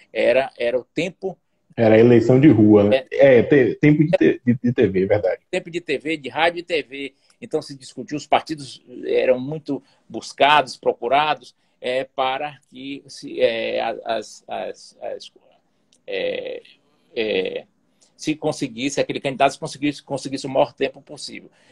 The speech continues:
Speaker 1: É, o, o, o presidente atual tinha um partido com, com, com, com pouco tempo de televisão e conseguiu suplantar tudo isso. Por quê? Porque ele, é, a, é, a partir desse, desse, principalmente em dois mil e dezoito, se,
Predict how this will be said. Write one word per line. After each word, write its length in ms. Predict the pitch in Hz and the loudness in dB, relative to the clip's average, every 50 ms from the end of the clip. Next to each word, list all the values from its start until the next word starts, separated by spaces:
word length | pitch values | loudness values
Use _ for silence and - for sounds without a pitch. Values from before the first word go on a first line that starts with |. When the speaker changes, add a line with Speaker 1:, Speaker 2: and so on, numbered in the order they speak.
| _ _ _ _ | _ _ _ _
Speaker 1:
É, 340 | - 101 101 104 120 - - - | -2 0 0 0 0 -2 -6 -10
o, 400 | 117 107 - 120 120 110 107 - | -10 -8 -4 -4 -4 -4 -6 -6
o, 340 | - 120 117 117 - - 131 | -8 -8 -10 -10 -8 -8 -8
o 40 | 110 | -8
presidente 440 | - - 113 110 107 117 117 107 147 | -6 -8 -8 -4 -4 -4 -2 -2 -2
atual 460 | 147 - 196 151 127 127 135 139 - _ _ _ _ _ _ | 0 4 4 6 6 4 2 0 -4 _ _ _ _ _ _
tinha 180 | - - 127 | -10 -8 -6
um 60 | 123 110 | -6 -2
partido 480 | - 123 110 - - 120 117 107 107 | -2 -2 -2 -2 -6 -10 -10 -10 -10
com, 240 | - - 113 110 - | -8 -8 -8 -8 -8
com, 300 | - _ 110 107 101 - - _ | -10 _ -8 -8 -8 -8 -12 _
com, 220 | _ 113 107 104 104 | _ -6 -6 -6 -8
com 200 | - - 110 104 | -10 -10 -10 -6
pouco 280 | - - 139 - - | -2 0 0 0 -2
tempo 240 | 123 - 120 104 107 | -6 -8 -8 -8 -8
de 100 | 110 127 | -10 -10
televisão 680 | - - 139 131 131 127 156 165 147 143 143 143 - - - - - - _ | -4 -2 2 2 2 0 0 -4 -4 -4 -4 -4 -6 -8 -12 -20 -20 -12 _
e 80 | - 170 | -10 -4
conseguiu 520 | - 165 156 - 131 110 - 113 120 120 | -4 -4 -4 -4 -6 -8 -6 -4 -6 -6
suplantar 760 | - - - - - - 123 107 127 120 107 101 - 113 107 | -6 -10 -14 -14 -14 -14 -4 0 0 0 2 2 2 0 0
tudo 260 | - 147 156 170 147 | 0 -6 -12 -8 -8
isso. 300 | 139 139 143 139 - - - _ _ _ _ | -6 -6 -8 -10 -12 -16 -16 _ _ _ _
Por 180 | - 147 139 - | -8 -8 -8 -6
quê? 180 | - 120 113 | -6 -8 -8
Porque 300 | 117 - - - - - | -8 -10 -14 -16 -12 -10
ele, 300 | 139 135 143 143 147 - - | -10 -8 -8 -8 -10 -10 -8
é, 440 | - 117 120 120 120 120 120 107 - _ - | -4 0 2 4 4 4 2 0 -2 _ -2
a, 200 | 117 107 - - | -2 -2 -2 -6
é, 180 | - - - 120 - _ _ _ _ _ - 120 - - _ - _ - | -10 -12 -12 -12 -14 _ _ _ _ _ -12 -12 -12 -12 _ -20 _ -2
a 100 | 120 123 | -2 -2
partir 320 | - 120 104 - - 127 | -2 -6 -10 -10 -12 -14
desse, 400 | 117 107 143 143 139 - - - | -2 2 2 2 2 0 -8 -6
desse, 300 | _ 131 120 117 - - _ - | _ -2 -2 -2 -4 -12 _ -4
principalmente 580 | 190 180 - - - 165 143 139 143 143 - | -4 -4 -4 0 0 0 0 0 -4 -8 -10
em 20 | 139 | -6
dois 160 | 135 131 120 | -4 -6 -6
mil 120 | 120 131 | -6 -10
e 20 | 147 | -12
dezoito, 440 | 165 165 123 127 139 143 143 - _ _ _ _ _ _ _ | -12 -10 -4 -4 -2 -2 -4 -6 _ _ _ _ _ _ _
se, 440 | _ - - 131 127 127 127 123 - | _ -16 -14 -12 -10 -10 -10 -10 -12